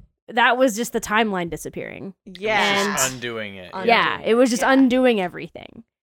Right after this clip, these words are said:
Speaker 1: Because he said Jumanji, he said the thing before getting shot. So because he
Speaker 2: Yes.
Speaker 1: said it before he was shot, he therefore was not
Speaker 2: It's
Speaker 1: shot, and
Speaker 2: Yeah.
Speaker 1: everything went back to
Speaker 3: Yeah.
Speaker 1: nineteen sixty-nine. <laughs>
Speaker 2: Yes.
Speaker 3: Yeah.
Speaker 1: This whole timeline has, has er-, erased.
Speaker 2: Yeah.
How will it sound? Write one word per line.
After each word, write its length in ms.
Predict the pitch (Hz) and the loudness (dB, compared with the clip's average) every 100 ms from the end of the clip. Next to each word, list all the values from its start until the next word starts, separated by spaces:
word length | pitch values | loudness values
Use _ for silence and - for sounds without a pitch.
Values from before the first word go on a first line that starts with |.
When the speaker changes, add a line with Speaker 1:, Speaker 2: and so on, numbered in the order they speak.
| _ _ _ | _ _ _
Speaker 1:
Because 440 | 240 240 226 214 196 | -4 0 2 2 0
he 80 | 247 | 0
said 240 | 269 277 | 2 2
Jumanji, 400 | 262 269 240 180 | 4 4 2 0
he 100 | 170 | -4
said 220 | 196 226 | 0 0
the 80 | 208 | 0
thing 400 | - 240 190 180 | 2 2 2 -4
before 460 | 180 196 233 220 202 | -4 -2 0 2 2
getting 240 | 196 196 185 | 0 -2 -2
shot. 400 | 247 196 135 - | 0 0 -2 -6
So 180 | - 220 | -2 0
because 320 | 196 202 262 | 0 0 0
he 60 | 226 | 0
Speaker 2:
Yes. 80 | 220 | 2
Speaker 1:
said 220 | 247 208 | 4 4
it 200 | 190 - _ _ _ - | 2 -2 _ _ _ -4
before 320 | - 226 233 | 0 2 2
he 120 | 226 | 2
was 140 | 190 | -2
shot, 440 | - 311 262 180 - _ _ _ _ _ _ | 0 2 2 2 -4 _ _ _ _ _ _
he 120 | - 269 | -6 0
therefore 360 | 226 214 196 | 0 0 -2
was 160 | 214 214 | -2 0
not 140 | 233 | 2
Speaker 2:
It's 80 | 208 | 2
Speaker 1:
shot, 400 | - 202 180 - - | 2 2 0 -4 -4
and 300 | 202 196 190 | -2 0 -2
Speaker 2:
Yeah. 100 | 202 - - | -4 -2 0
Speaker 1:
everything 380 | 240 233 226 | 4 4 4
went 120 | 226 202 | 2 2
back 200 | 196 190 | 2 2
to 60 | |
Speaker 3:
Yeah. 60 | 202 | -2
Speaker 1:
nineteen 160 | 190 | -2
sixty-nine. 540 | 185 190 185 180 - 196 - | -4 -8 -8 -6 -6 -6 -8
<laughs> 100 | - | -16
Speaker 2:
Yes. 140 | 165 | -10
Speaker 3:
Yeah. 200 | 151 90 - | -8 -8 -8
Speaker 1:
This 140 | 226 - | -12 0
whole 260 | 294 294 | 4 4
timeline 500 | - 262 254 240 196 | 4 2 2 2 2
has, 200 | 190 - 208 | 0 -4 -8
has 260 | 208 196 - | -8 -8 -8
er-, 140 | 214 - | -8 -4
erased. 600 | 160 208 254 - - - | -2 4 4 4 -2 -8
Speaker 2:
Yeah. 260 | 180 175 | -12 -12